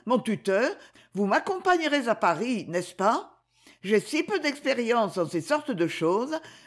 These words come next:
je suis tellement peu habituée à me conduire moi-même que je n'ose entreprendre ce voyage seule. Vous m'accompagnerez ? Moi, Elinor ?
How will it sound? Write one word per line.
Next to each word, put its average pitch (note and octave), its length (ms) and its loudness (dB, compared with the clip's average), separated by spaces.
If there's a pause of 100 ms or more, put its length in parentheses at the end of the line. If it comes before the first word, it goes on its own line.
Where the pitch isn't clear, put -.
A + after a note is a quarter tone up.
je A3+ 120 2
suis G#3+ 220 0
tellement E4 460 4
peu C#4+ 200 0
habituée A#3+ 540 2
à F3+ 80 6
me D3+ 120 2
conduire B3 480 0
moi-même E3 600 0 (300)
que A#3+ 100 6
je F#3+ 140 2
n'ose F#3+ 300 -2
entreprendre D4 680 -2
ce C4+ 120 0
voyage A#3+ 540 2
seule. C#3+ 600 0 (460)
Vous D4 160 2
m'accompagnerez ? A#3 1120 2 (1000)
Moi, F#3 500 2
Elinor ? F#3 720 2